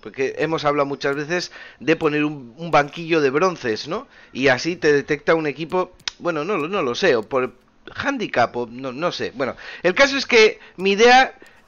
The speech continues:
era precisamente esta, ¿vale? Jugar cinco partidos y a ver qué pasa, porque en un partido, pues, puedes haber tenido suerte y haber, y haberlo ganado,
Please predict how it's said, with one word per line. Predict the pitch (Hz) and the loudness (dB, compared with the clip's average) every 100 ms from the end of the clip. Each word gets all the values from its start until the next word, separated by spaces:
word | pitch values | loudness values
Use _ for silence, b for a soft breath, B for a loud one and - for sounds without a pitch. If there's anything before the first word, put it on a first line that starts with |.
| - | 2
era | 214 233 | 6 6
precisamente | 208 202 208 202 208 202 202 | 4 0 2 2 2 2 4
esta, | 185 - 127 | 4 2 2
¿vale? | 131 196 | 4 2
Jugar | - 190 208 | 2 2 2
cinco | 254 247 247 | 0 -2 2
partidos | 254 254 294 320 - - _ - | 2 2 -2 -2 -4 -12 _ 0
y | 208 | 6
a | 208 | 6
ver | 233 | 6
qué | 214 | 4
pasa, | 196 180 165 147 | 2 2 0 -2
porque | 202 190 | 0 0
en | 233 | 0
un | - | 4
partido, | 254 226 262 269 262 | 2 2 0 0 0
pues, | - 185 | -2 -4
puedes | - 233 185 | 2 2 4
haber | 175 170 | 4 2
tenido | 160 156 143 | -2 -4 -4
suerte | 135 214 214 196 | 0 0 2 2
y | |
haber, | 156 151 156 - | 4 2 -2 -4
y | 147 | 2
haberlo | 147 160 165 | 4 4 2
ganado, | 156 180 240 233 | 4 6 4 4